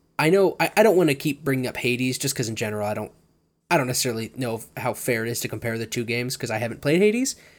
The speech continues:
but I know Hades has what they call God mode, which is, um,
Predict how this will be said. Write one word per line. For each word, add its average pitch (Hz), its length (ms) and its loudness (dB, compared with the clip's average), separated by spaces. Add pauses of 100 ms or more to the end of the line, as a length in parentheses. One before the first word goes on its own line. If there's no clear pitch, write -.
(380)
but 151 320 4
I 147 140 2
know 196 200 6
Hades 170 680 0
has 160 340 2
what 131 100 -2
they 127 120 0
call 110 320 -2
God 135 320 2
mode, 92 340 -8 (140)
which 123 240 -6
is, 110 380 -4 (640)
um, 110 400 -4